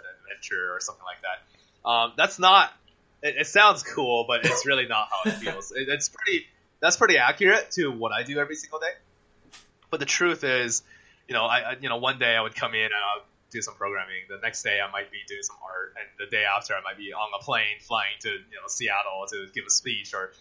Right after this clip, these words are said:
Speaker 1: you know, it, it's, it's very different. You never really know what to expect.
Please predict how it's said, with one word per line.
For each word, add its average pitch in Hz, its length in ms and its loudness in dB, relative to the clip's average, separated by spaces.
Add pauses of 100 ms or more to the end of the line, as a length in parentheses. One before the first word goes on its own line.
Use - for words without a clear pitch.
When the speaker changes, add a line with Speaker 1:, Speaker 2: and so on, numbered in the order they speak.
(240)
Speaker 1:
you 139 100 -2
know, 135 80 4
it, 139 340 0
it's, 139 240 -10
it's 139 160 -12
very 135 340 2
different. 107 300 -8 (420)
You 127 160 -18
never 151 220 4
really 135 260 0
know 113 160 -2
what 104 120 -4
to 98 80 -14
expect. - 580 -4